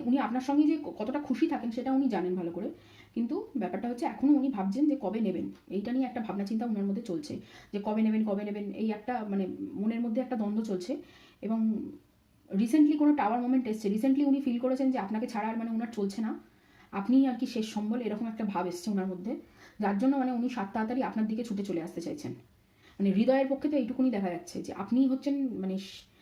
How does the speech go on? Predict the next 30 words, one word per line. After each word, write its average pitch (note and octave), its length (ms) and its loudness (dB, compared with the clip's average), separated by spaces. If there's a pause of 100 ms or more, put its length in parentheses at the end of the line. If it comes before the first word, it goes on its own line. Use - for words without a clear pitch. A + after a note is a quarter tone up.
(320)
শেষ, - 460 -2 (120)
সেই B3+ 440 2
পার্সন A3 380 -2
যাকে G3 320 -2
ছাড়া G#3 240 -4
মানে G#3+ 160 -4
ওনার G#3+ 280 -4 (640)
মানে G3 320 0
দিন A#3 240 2
চলে G3+ 240 0
না, G#3 140 -4
রাত F#3 200 -4
কাটে G#3 180 -2
না। G#3 100 -4
সে A3+ 80 -6
একটা A3 160 -6
গান G#3 220 -2
আছে A#3 140 -4
না, G#3 100 -2
"আমার G3 200 -4
দিন G#3+ 160 -2
কাটে G#3 220 -4
না, G3+ 100 -4
আমার G3 140 0
রাত F#3 180 -4
চলে G3+ 200 -2
না, - 200 -10
আহ, E3+ 280 -4
কাটে F3+ 220 -4
না", F#3 180 -4